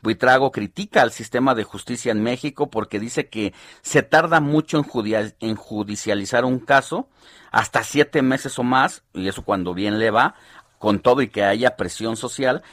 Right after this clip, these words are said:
aparte de que el tema de los amparos, eh, pues imagínate, cualquier persona lo hace, y eso solo sirve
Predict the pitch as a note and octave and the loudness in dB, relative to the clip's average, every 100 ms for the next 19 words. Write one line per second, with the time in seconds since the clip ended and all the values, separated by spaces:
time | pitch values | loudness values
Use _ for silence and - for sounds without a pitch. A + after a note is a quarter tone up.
0 | - G2+ - A2+ C#3 B2 G2+ G2+ F#2+ A#2 | -10 -6 -6 -6 -4 -4 -2 -8 -6 -4
1 | B2 G#2+ G#2 G#2 A#2 G#2+ C3 B2+ B2+ E3 | -2 -2 -4 -4 -4 -2 2 2 2 -4
2 | - - - _ - F2+ F2 E2+ E2+ E2 | -10 -20 -20 _ -12 -6 -4 -4 -4 -6
3 | D#2+ E2 D#2+ - G2 G2 G2 C3+ B2+ G#2 | -6 -8 -12 -14 -8 -6 -4 -6 -6 -6
4 | - F#2 - A2+ - G#2 A2 A2+ G#2 G2+ | -6 -8 -6 -8 -6 -6 -4 -2 2 4
5 | A#2 A2+ C#3+ - G#2+ A2+ A#2+ B2 A#2+ - | 4 4 -2 -6 -4 -4 -4 -6 -4 0
6 | D#3 D3 D#3 | 0 2 -2